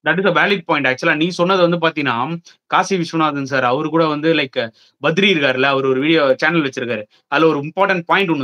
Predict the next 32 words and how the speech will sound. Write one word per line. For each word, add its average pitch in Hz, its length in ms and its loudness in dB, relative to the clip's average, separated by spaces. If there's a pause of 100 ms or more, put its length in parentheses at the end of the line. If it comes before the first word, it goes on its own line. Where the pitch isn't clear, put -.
சொல்லியிருப்பாரு. 131 440 -4
என்னன்னா, 156 320 0 (500)
கேப்டன்ஷிப் 247 600 0
வந்து, 190 280 0
வந்து 185 540 2
என் 175 140 0
ஸ்ரீனிவாசன் 180 540 0
அவரு 165 240 2
கூட 175 200 2 (100)
சொல்லியிருப்பாராம். 139 360 -2 (360)
கேப்டன்ஷிப் 220 500 -2
வந்து 185 560 2
அடுத்த 190 320 2
captain 208 340 0
யாரு, 175 280 4
அதெல்லாம் 180 280 4
வந்து 170 320 0 (100)
present 220 320 -2
கேப்டனும் 190 400 -2
கோச்சும் 170 320 -2
டிசைட் 156 260 -6
பண்ணிக்கிட்டோம். 113 400 -6 (460)
Team 220 260 0
ஓனர்ஸோ 196 640 4
இல்ல 165 300 2
manage, 180 360 0
மத்தவங்க 185 420 0
எல்லாம் 185 160 2
யாருமே 165 260 0
அதுல 160 220 0
involve 151 280 0
ஆக 135 120 0